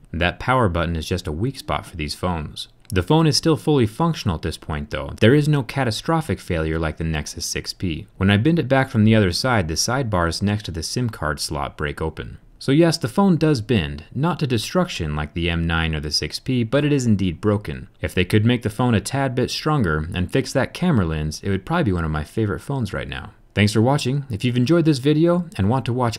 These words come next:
all of the other major flagship phones tested in the future, make sure you're subscribed.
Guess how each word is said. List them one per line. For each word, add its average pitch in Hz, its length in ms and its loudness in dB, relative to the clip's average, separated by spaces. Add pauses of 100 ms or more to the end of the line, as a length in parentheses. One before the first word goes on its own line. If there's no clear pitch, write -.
all 151 160 0
of 113 140 0
the 104 120 4
other 101 140 2
major 92 300 0
flagship 104 540 -2
phones 82 340 -4
tested 92 380 -6
in 80 100 -6
the 76 80 -8
future, 107 480 0
make 135 160 -6
sure 185 140 0
you're 160 100 2
subscribed. 147 560 -4